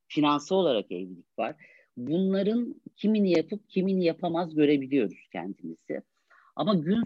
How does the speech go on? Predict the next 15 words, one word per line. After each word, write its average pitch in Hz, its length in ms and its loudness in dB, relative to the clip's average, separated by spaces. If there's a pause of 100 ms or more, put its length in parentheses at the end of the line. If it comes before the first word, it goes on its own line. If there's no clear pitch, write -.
sonunda, 175 640 0 (480)
e, 127 680 2 (1080)
altını 151 420 2
çiziyorum. 131 580 0
Hani 123 220 2
o 127 180 2 (160)
yerin 175 400 4
üstündeki 113 960 0 (380)
muhtelif 151 680 2
uygunlukları 143 920 4 (120)
atıyorum. 117 640 0 (720)
İnsanlar 151 640 2
duygusal 135 580 4
ihtiyaçlarla 131 840 2
evlendikleri 120 1040 -2